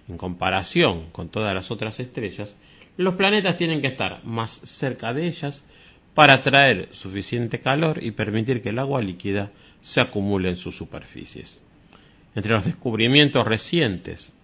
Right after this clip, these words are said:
más atractivos en los sistemas de enanas rojas se encuentran los planetas como los, el Próxima Centauri B, o simplemente Próxima B, que es el exoplaneta más cercano. También hay siete planetas rocosos en el sistema cercano trappist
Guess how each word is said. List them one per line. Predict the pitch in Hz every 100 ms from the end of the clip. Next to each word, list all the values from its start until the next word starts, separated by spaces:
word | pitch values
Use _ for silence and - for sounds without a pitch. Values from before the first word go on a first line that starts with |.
| -
más | 104 95 92
atractivos | 98 101 - 139 104 87 -
en | 85
los | 87
sistemas | - - 117 95
de | 92
enanas | 104 104 95
rojas | 127 - 104
se | 110
encuentran | 110 135 127 120
los | 107
planetas | - 120 131 135 127
como | 123 123 131 143 135 - - - -
los, | 98 95 92 90 -
el | -
Próxima | 123 120 110 101
Centauri | 92 87 98 90
B, | 92 131 135 - _ _ _ _ _ _ -
o | - 76
simplemente | - 82 90 90 82
Próxima | 95 90 - 82 87
B, | 113 110 - _ - _ _ _ _ - -
que | 101
es | -
el | 92 92
exoplaneta | 90 - 90 92 98 107 98
más | 95 92
cercano. | 87 90 117 143 98 95 104 - - - _
También | 117 117 143 131
hay |
siete | 120 117 123
planetas | 107 120 110 101
rocosos | 104 104 - 139 - 98
en | 90
el | 90
sistema | 90 - 110 98
cercano | - 90 - 107 95
trappist | 90 98 92 - 92 -